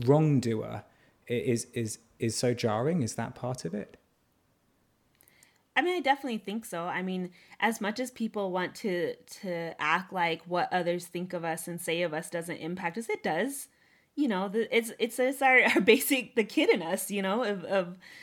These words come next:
Speaker 2: when people say something about us and they, they talk behind our back or put labels on us, it impacts us.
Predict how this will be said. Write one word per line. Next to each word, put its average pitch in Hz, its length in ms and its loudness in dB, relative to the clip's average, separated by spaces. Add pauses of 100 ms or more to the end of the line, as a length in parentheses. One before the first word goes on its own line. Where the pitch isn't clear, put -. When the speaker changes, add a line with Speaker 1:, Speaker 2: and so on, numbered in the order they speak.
(180)
Speaker 2:
when 190 200 0
people 220 320 -2
say 214 220 0
something 196 320 -6
about 170 300 0
us 170 300 0
and 175 260 -4
they, 170 440 -2
they 170 380 -4
talk 190 260 -6
behind 208 240 -4
our 170 120 -4
back 180 500 6
or 165 400 -2 (400)
put 190 180 0
labels 190 360 0
on 165 160 -4
us, 170 180 -4
it 285 220 -2
impacts 247 500 -4
us. - 340 -12